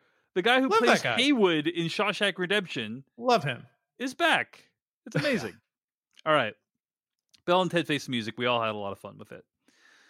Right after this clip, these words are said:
Speaker 1: That's gonna bring us to the end of this week's episode of the Slash Filmcast. You can find more episodes of this podcast at slash filmcast dot com. Email us at slash filmcast at gmail dot com. Stay tuned to hear what we'll be discussing next week.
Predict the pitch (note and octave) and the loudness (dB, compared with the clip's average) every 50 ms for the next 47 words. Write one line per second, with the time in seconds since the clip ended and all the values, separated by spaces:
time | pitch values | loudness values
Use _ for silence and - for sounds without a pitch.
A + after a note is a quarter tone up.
0 | _ _ _ _ _ _ _ - F#3+ G3+ - - C#4+ C4+ B3+ G#3+ B3 B3 B3 B3 | _ _ _ _ _ _ _ 0 0 0 2 0 2 2 4 4 2 2 4 2
1 | A#3 G#3+ - - - A#3 G#3+ G3+ G3+ E3 E3 D#3+ D#3+ D#3 C3 A#2+ C3 B2+ - - | 0 0 -2 -4 -4 -4 -2 -2 -2 -2 0 0 0 -2 -2 -2 -4 -4 -4 -8
2 | B2 - - A#2 - - - - G#2+ G2+ G2+ - G#2 G2 G#2 G2+ - - G2+ F#2 | -10 -6 -6 -8 -8 -8 -10 -8 -6 -6 -6 -8 -12 -12 -12 -12 -10 -10 -12 -12
3 | F2+ - - - - - - - - - - - - - _ - _ _ _ _ | -12 -16 -20 -20 -20 -20 -20 -20 -20 -20 -20 -20 -20 -20 _ -20 _ _ _ _
4 | - B2+ B2 E3 D#3 F3+ E3+ E3+ F3 G3 A#3 A#3+ A#3 A3+ - - A3 F3+ F3+ F#3+ | -14 -6 -4 -2 2 2 2 4 6 4 4 4 4 0 2 0 0 0 2 -2
5 | F#3 - - F#3 F3 E3+ - F3 E3 D#3+ - D3+ - - D3 C#3+ - - D3 C3 | -2 0 2 2 2 2 2 0 0 0 0 -4 -6 -2 -4 -4 -2 -4 -8 -6
6 | - C3 A#2 - - A2+ G#2 _ - A2 G#2 G#2 G2+ - _ _ _ _ _ _ | -4 -4 -4 -4 -4 -8 -8 _ -8 -6 -6 -6 -8 -10 _ _ _ _ _ _
7 | - F3 G3 G3+ F#3 D#3 D3 C3+ B2+ B2+ - - - C#3 C3 B2+ - C#3 B2 - | -2 0 2 4 4 4 4 2 0 -4 -6 -4 -2 -2 -2 0 -2 -6 -6 -4
8 | A#2+ A2+ G#2 - G#2+ - A2+ A2 G#2 G2 F2+ F#2 F2+ _ - - - - - _ | -4 -4 -4 -4 -10 -8 -6 -6 -6 -6 -8 -12 -14 _ -16 -20 -18 -20 -20 _
9 | - - - - _ - - - A#3+ C#4 D4 - - C#4 C#4+ C4+ F#3 G3 G3+ A3 | -20 -20 -20 -20 _ -14 -2 2 2 2 2 2 2 2 2 2 2 2 2 4
10 | A3+ G#3+ F3+ F3 E3+ D3+ C#3+ - - E3 - - D3+ C#3+ C#3 C3+ - - - G2 | 4 4 2 -2 -2 -2 -4 -4 -4 -6 -6 -4 -4 -2 -2 -2 -4 -6 -16 -16
11 | F2+ _ _ - | -18 _ _ -20